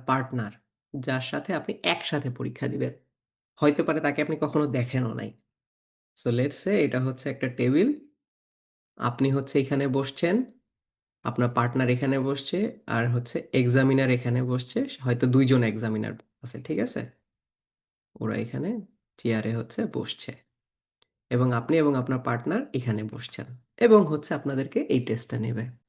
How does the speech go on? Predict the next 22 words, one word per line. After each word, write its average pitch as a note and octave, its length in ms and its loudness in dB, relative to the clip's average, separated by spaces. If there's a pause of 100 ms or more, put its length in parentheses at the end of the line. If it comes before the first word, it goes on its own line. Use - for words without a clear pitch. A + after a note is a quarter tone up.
(120)
তো D#3 140 2
এই G3+ 100 8
টেস্টে G3+ 420 6
তিনটা G#3+ 340 2
পার্ট G2+ 280 -6
থাকে। - 300 -10 (520)
টাইল B2 260 0
আইনস, B2 540 -2 (1000)
টাইল A#2+ 280 0
আইনস, B2 420 0 (120)
সোয়াই C3 600 2
এবং A#2+ 280 0
হচ্ছে B2 260 -2
দ্রাই A2 400 -6
তিনটা D#3+ 340 -2
পার্ট G#2+ 240 -8
থাকে A#2+ 160 -8
এবং C3+ 220 -4
তিনটা D3+ 280 -4
পার্টে E3+ 300 0
তিন E3+ 300 2
ধরনের A#2 420 0